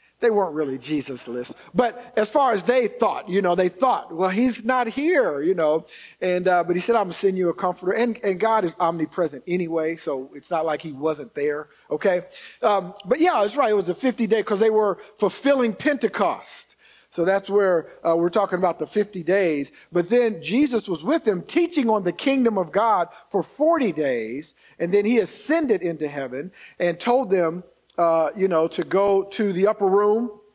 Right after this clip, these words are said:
Heard about the upper room? The upper room, right? We sing that at funerals, but that's not what we're talking about here. But, um, the upper room, and then they, they waited. They ju-, they didn't know how long, right?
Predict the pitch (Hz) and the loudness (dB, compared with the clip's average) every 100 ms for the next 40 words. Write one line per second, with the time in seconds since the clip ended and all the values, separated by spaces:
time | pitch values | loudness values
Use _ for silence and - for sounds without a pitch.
0 | _ - 175 175 170 180 185 180 196 208 | _ -4 -2 0 0 0 -2 -2 0 0
1 | 202 156 170 180 _ - 143 151 165 190 | -2 -4 -6 -6 _ -8 -6 -4 -6 -6
2 | 240 190 214 _ _ _ - 131 151 143 | -6 -6 -12 _ _ _ -12 -8 -8 -6
3 | 170 165 143 - 180 175 165 - - - | -4 -2 -4 -4 -4 -4 -4 -8 -20 -8
4 | 139 165 180 156 156 151 170 151 139 131 | -2 -2 0 0 -2 -2 -2 -4 -6 -6
5 | 147 139 120 _ - - - 196 202 214 | -4 -4 -6 _ -20 -20 -2 0 2 2
6 | 202 147 127 - _ - _ - 175 226 | 2 0 -6 -20 _ -20 _ 2 2 4
7 | 220 220 269 269 269 220 220 233 233 233 | 2 2 4 2 2 2 2 2 4 2
8 | 240 226 233 220 262 349 202 123 196 214 | 2 0 0 2 2 2 0 0 0 0
9 | 190 214 508 381 185 180 156 151 143 170 | 2 2 2 0 0 0 2 2 2 0
10 | 285 302 - _ _ 160 190 269 | -2 -8 -20 _ _ 0 2 0